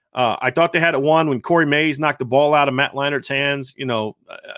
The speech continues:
it just, it was, it was, to me, it was kinda, I was kinda numb. I, I just didn't hit me. And we hear the throw to De-, that Matt Leinert's fourth and nine throw to Dwayne Jarrett was just, I mean, it was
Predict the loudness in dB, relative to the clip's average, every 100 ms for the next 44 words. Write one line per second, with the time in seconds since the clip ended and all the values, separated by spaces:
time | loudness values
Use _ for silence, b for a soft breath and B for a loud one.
0 | -16 -10 -6 -6 -6 -2 0 0 -4 -4
1 | -2 -2 0 2 2 0 -2 -2 -2 -6
2 | -4 -4 -2 0 0 0 -6 -8 -6 -8
3 | -8 -12 -6 -6 -4 -6 -8 -20 b b
4 | b b b b _ -2 2 2 2 0
5 | 0 2 2 2 0 2 2 0 0 0
6 | 0 0 0 0 0 0 2 2 4 2
7 | -2 -10 0 0 0 -2 0 -2 -2 -2
8 | -2 -6 -6 -6 -6 -6 -6 -12 -16 -16
9 | -14 -14 -12 -8 -6 -8